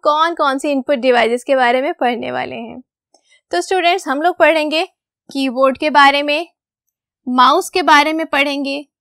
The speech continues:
जॉयस्टिक क्या होती है उसके बारे में पढ़ेंगे, फिर हम देखेंगे कि टच पैड क्या होता है, हम पढ़ेंगे माइक्रोफोन्स के बारे में, स्कैनर, टच स्क्रीन और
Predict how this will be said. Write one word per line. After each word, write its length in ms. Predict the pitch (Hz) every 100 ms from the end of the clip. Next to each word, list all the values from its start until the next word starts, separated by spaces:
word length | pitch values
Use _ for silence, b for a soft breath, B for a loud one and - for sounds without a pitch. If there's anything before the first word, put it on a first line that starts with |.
| 254
जॉयस्टिक 640 | 226 262 269 320 - 330 -
क्या 140 | 320
होती 300 | 320 277 277
है 80 | 285
उसके 280 | 247 - 247
बारे 260 | 247 247
में 120 | 269 269
पढ़ेंगे, 460 | 262 269 262 277 294 _ _ _ -
फिर 140 | 359
हम 160 | 359 359
देखेंगे 400 | 339 - 359 349
कि 140 | - 440 605 _ _ _
टच 280 | 339 349 - -
पैड 360 | 262 254 302
क्या 180 | - 330
होता 320 | 339 311 302 294
है, 240 | 320 311 - _ _ _ _
हम 180 | 339 359
पढ़ेंगे 460 | 349 294 302 294 294
माइक्रोफोन्स 800 | 247 254 277 240 247 262 330 -
के 120 | 330
बारे 320 | 294 294 302
में, 280 | 311 302 311 _ _ _ _
स्कैनर, 840 | - - 311 285 294 302 311 302 320 -
टच 220 | 269 269
स्क्रीन 460 | - 311 311 311
और 180 | 294 320